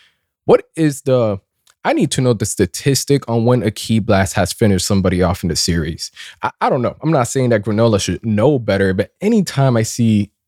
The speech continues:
anybody using a Ki Blast, it's like, "Oh, you fucked up. You should have just kept doing them hands," 'cause they're gonna eat that. They're gonna use the smoke from the Ki Blast as a way to either escape or attack you. And just like that, that's whenever Granola got attacked by Gas. I guess, oh, yeah, he jabbed him right in the stomach,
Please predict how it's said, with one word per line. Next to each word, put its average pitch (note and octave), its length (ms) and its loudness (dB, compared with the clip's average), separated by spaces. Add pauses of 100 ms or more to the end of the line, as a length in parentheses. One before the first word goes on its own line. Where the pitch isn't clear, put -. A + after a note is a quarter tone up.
anybody C3 340 2
using A#2 260 2
a F#2+ 60 2
Ki G#2+ 200 -2
Blast, F2+ 260 0
it's F#2 80 -4
like, F#2 140 -2
"Oh, C#3 180 2 (440)
you C3 120 -4
fucked - 320 -2
up. - 240 -2 (120)
You A#2+ 100 -2
should G#2 200 0
have G2 80 0
just G2 180 -4
kept G2+ 220 0
doing G#2+ 180 2
them G2 140 0
hands," C3 320 0
'cause F#2+ 240 -2
they're G2 120 -2
gonna C3 280 2
eat G3 240 -4
that. F#3 320 0
They're A2 160 2
gonna A#2 160 0
use B2 340 0
the F#2+ 160 0
smoke B2+ 420 0
from C3+ 200 0
the B2 80 0
Ki A2+ 240 0
Blast G#2 340 0
as F2+ 140 -2
a F#2+ 40 0
way G2 180 4
to G2 180 -2
either F2+ 200 2
escape C3+ 540 -2 (300)
or G2+ 120 4
attack F2 440 -2
you. D2+ 160 -4 (340)
And F#2+ 380 0 (160)
just F2+ 320 -2
like F#2 300 0
that, C3+ 220 2
that's F#2+ 280 -4
whenever G2 420 0
Granola F#2 580 0
got - 220 -4
attacked B2+ 500 0
by F#2+ 180 0
Gas. F2+ 380 -2
I D#2+ 60 -4
guess, G2+ 220 -2
oh, F2+ 120 0
yeah, A2+ 120 2
he G2+ 140 -2
jabbed G#2+ 360 0
him G2+ 100 -2
right G2+ 160 2
in F#2+ 100 2
the F#2+ 60 0
stomach, F#2 380 0